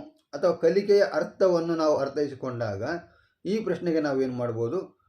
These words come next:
ಆನ್ಸರನ್ನು ಮಾಡ್ಲಿಕ್ಕೆ ಸಾಧ್ಯ ಆಗುತ್ತೆ. ನೋಡೋಣ, ಮೊದಲೇ ಆಪ್ಷನ್ಸ್ ಏನಿದೆ? ಬೋಧನೆ, ಎರಡನೇ ಆಪ್ಷನ್ಸ್ ಹೇಳ್ತಾ ಇದೆ ಅನುಭವ, ಮೂರನೇ ಆಪ್ಷನ್ಸ್ ಹೇಳ್ತಾ ಇದೆ ಅಭ್ಯಾಸ,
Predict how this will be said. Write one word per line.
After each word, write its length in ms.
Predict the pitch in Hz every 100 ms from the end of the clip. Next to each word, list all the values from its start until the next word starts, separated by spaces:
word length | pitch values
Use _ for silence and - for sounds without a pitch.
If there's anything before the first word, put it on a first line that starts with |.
| _ 113
ಆನ್ಸರನ್ನು 480 | 135 131 123 127
ಮಾಡ್ಲಿಕ್ಕೆ 340 | 131 117 127 -
ಸಾಧ್ಯ 300 | 151 104 101
ಆಗುತ್ತೆ. 520 | 95 90 82 - _ _ _ _ 208
ನೋಡೋಣ, 280 | 208 143 95 - _ _ 131
ಮೊದಲೇ 320 | 160 175 208
ಆಪ್ಷನ್ಸ್ 520 | 170 165 - 165 151
ಏನಿದೆ? 500 | 147 135 147 165 - _ _ _ -
ಬೋಧನೆ, 680 | 117 151 147 139 170 170 _ _ _ _ _ 131
ಎರಡನೇ 280 | 143 180 196
ಆಪ್ಷನ್ಸ್ 480 | 160 156 165 147
ಹೇಳ್ತಾ 200 | 147 135
ಇದೆ 240 | 131 123 160 165 _ _ _
ಅನುಭವ, 640 | 127 160 151 135 139 151 - _ _ _
ಮೂರನೇ 340 | 139 180 196 208
ಆಪ್ಷನ್ಸ್ 400 | 156 151 156 147
ಹೇಳ್ತಾ 260 | 135 135
ಇದೆ 500 | 120 123 156 - _ _
ಅಭ್ಯಾಸ, 500 | 113 117 135 147 -